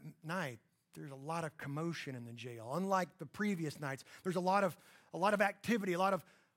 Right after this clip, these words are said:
scurrying boots, a lot of voices as things are happening very strangely. Rest does not come. Finally, at dawn, he hears heavy footsteps. And finally, he hears that devastating sound of the crunch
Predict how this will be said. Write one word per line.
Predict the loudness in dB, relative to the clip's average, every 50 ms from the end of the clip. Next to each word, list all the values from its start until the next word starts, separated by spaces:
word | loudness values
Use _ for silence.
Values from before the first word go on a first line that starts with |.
| _ _ _ _ _ _ _ _ -12
scurrying | -10 -6 0 2 4 6 6 4 4 4 2 2
boots, | 2 4 6 6 6 4 2 0 0
a | 2
lot | 4 6 6 6 4
of | 2
voices | 0 -2 0 4 4 4 4 4 0 -2 -2 -2 0
as | -2 -2 -4 -8 -14 _ 0
things | 2 4 4 4
are | 4 2
happening | 4 6 4 4 4 2 -2 0
very | 2 2 2 2 0
strangely. | -2 -2 0 0 0 2 0 -2 -4
Rest | -2 2 2 2 2 2 -2 -6 -2
does | -2 -2 0 0
not | 0 0 0 -2 -2
come. | -4 -4 -2 -2 -4 -6 -8 -14 _ _ _ _ _ _ _ _ _ _ _ _ _ _ _ _ _ _ _ _ _ _ _ _ _ _ _ -20 -18 -8 -4
Finally, | -2 0 0 0 0 -2 -4
at | -4 -4
dawn, | -4 -2 -2 0 -2 -2 -4
he | -4 -4
hears | -4 -2 -2 0 0 -2 -2 -4 -8 -10 -6
heavy | -6 -6 -6 -6
footsteps. | -8 -6 -6 -8 -8 -8 -8 -8 -8 -8 -8 -12 -14 -14 -14 -14 _ _ _ _ _ _ _ _ _ _ _ _ _ _ _ -18
And | -14 -6
finally, | -4 -2 -2 -2 -2 -4 -6
he | -6 -6
hears | -6 -4 -4 -4 -4 -4
that | -4 -4 -4 -4 -6 _ -16 -8
devastating | -4 -2 -2 -2 -2 -6 -6 -4 -4 -4 -4 -4 -6 -6
sound | -6 -4 -4 -4 -4 -4 -6 -8 -8
of | -10 -12
the | -14
crunch | -14 -6 -2 0 0 0 -2 -4 -8 -10 -8 -8 -8 -12